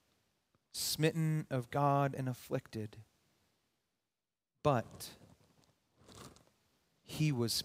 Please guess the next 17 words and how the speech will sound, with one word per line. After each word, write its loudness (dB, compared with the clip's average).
pierced 0
through -2
for -4
our 4
transgressions. -10
It -4
is -4
finished. -8
He 4
was 4
crushed 0
for -2
our 4
iniquities. -8
It -6
is -4
finished. -8